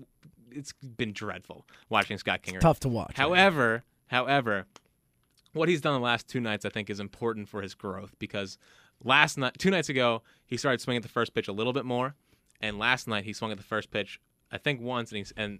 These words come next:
Speaker 1: Acuna made the great diving catch, and that stunk. But he stung two balls in two straight nights that were both caught, which, you know, water will find its level. Kingery is a guy throughout his minor league career,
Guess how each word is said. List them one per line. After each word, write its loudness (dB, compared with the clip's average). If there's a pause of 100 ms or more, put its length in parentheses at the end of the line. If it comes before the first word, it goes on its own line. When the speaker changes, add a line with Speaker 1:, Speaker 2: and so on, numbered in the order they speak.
Speaker 1:
Acuna -6
made -4
the -4
great -4
diving 0
catch, -4 (300)
and -2
that -4
stunk. 2 (240)
But 4
he 0
stung 0
two -2
balls -2
in -4
two 0
straight -2
nights -4
that -2
were -2
both -2
caught, -2 (340)
which, -2 (140)
you -6
know, -8
water 4
will -2
find 0
its -12
level. -8 (400)
Kingery 2 (180)
is -8
a -2
guy 2 (120)
throughout 0
his -4
minor 0
league 0
career, -2